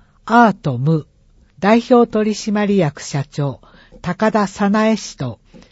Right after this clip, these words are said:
災害時における無人航空機による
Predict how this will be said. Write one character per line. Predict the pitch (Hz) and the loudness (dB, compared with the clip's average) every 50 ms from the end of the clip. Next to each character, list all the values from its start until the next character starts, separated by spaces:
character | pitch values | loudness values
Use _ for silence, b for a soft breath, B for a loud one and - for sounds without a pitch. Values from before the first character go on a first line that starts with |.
| b b b | b b b
災 | b - 214 220 233 254 | b -4 0 0 0 2
害 | 254 269 262 262 240 | 2 2 2 2 0
時 | 165 175 156 | 0 -2 -2
に | 147 151 | -2 0
お | 147 139 | -2 -2
け | 139 - 170 151 131 | -4 -2 -4 -4 -2
る | 127 123 117 - b b b b b b b - | -4 -8 -12 -14 b b b b b b b -6
無 | 156 175 190 | -2 -2 -2
人 | 180 - 240 247 240 233 | 0 0 0 0 0 0
航 | - - - 240 240 233 | -2 0 2 4 4 4
空 | 240 - - 233 214 180 | 2 0 0 0 0 0
機 | - - 147 | 0 -2 -4
に | 135 135 | -2 -2
よ | 135 131 127 | -4 -4 -4
る | 123 131 - - | -6 -8 -10 -12